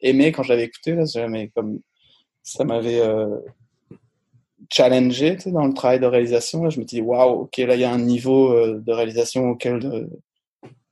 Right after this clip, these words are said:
euh, je suis pas, puis j'aimerais bien être. Puis du coup, ça, je l'avais réécouté en entier avec elle, parce que je voulais faire écouter à ma blonde. <laughs> Donc, je voulais qu'elle entende à quel point il y avait des trucs cool qui pouvaient se faire, euh, euh, en son et en français.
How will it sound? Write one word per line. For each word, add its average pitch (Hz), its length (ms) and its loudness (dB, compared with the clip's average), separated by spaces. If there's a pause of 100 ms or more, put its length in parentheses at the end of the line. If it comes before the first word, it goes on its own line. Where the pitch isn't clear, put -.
(500)
euh, 82 180 -10
je 123 160 -8
suis 113 260 -8
pas, 131 200 6
puis 131 120 -10
j'aimerais 113 300 -4
bien 117 260 -4
être. 123 240 0 (440)
Puis - 100 -12
du 110 100 -8
coup, 151 100 -4
ça, 160 160 4
je 147 80 2
l'avais 127 140 6
réécouté 123 400 0
en 131 100 4
entier 123 280 0
avec 123 240 0
elle, 120 120 0
parce 107 140 -12
que 113 80 -10
je 123 100 -14
voulais 120 360 -2
faire 135 260 0
écouter 127 300 -2
à 123 40 2
ma 117 140 -6
blonde. 104 160 -10 (120)
<laughs> - 140 -20
Donc, - 80 -12 (160)
je 156 260 0
voulais 139 300 4
qu'elle 131 280 4
entende 147 420 4
à 135 60 2
quel 123 180 0
point 139 280 2
il 135 60 4
y 127 40 4
avait 120 320 0 (200)
des 135 100 -2
trucs 139 280 -2
cool 147 280 6
qui 135 120 -2
pouvaient 120 220 -4
se - 100 -14
faire, 127 260 -2
euh, 107 120 -4 (600)
euh, 113 200 -4
en 113 140 -4
son 151 380 0
et 131 160 4
en 127 100 2
français. - 460 -6